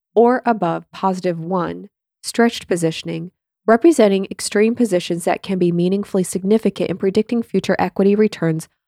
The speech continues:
on a contraindication basis. The reading of negative zero point seven as of December seventeenth indicates that heading into the end of twenty twenty-one and early twenty twenty-two, household, institutional, and global investors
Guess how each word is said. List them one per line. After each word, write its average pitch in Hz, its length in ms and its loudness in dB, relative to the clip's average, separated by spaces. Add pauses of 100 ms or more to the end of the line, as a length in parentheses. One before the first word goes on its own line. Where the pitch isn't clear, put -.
(120)
on 190 140 0
a 175 60 0
contraindication 170 1000 -4
basis. - 680 -6 (560)
The 190 100 2
reading 269 320 4
of 180 160 2
negative 175 420 0
zero 175 440 -2 (120)
point 180 300 -6
seven 160 400 -8 (280)
as 202 160 2
of 196 80 2
December 214 380 -2
seventeenth 208 640 -6
indicates 226 600 -4 (200)
that 214 140 4
heading 247 320 2
into 226 220 -2
the 220 200 -2
end 165 220 -2
of 165 100 -6
twenty 175 280 -2
twenty-one 185 640 -2 (240)
and 220 140 2
early 214 260 4
twenty 175 300 -4
twenty-two, 170 580 -2
household, 220 600 -2
institutional, 185 680 -4
and 220 160 -2
global 196 280 2
investors 156 640 -4